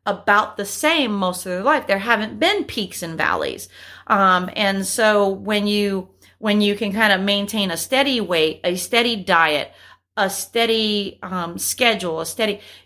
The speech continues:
you tend to be healthier overall, um, because you're not doing peaks and valleys. You're not doing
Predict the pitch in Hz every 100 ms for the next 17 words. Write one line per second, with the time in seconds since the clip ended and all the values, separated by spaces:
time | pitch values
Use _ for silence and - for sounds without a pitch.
0 | _ 226 214 277 294 247 190 247 196 -
1 | 226 269 269 185 170 165 160 196 180 165
2 | 165 196 285 214 147 156 - - - -
3 | 190 175 175 196 190 - 196 180 170 165
4 | - - _ _ _ _ _ - 196 202
5 | 196 190 - 202 185 269 254 185 - 180
6 | - 180 165 160 151 151 175 175 170 196
7 | 208 196 180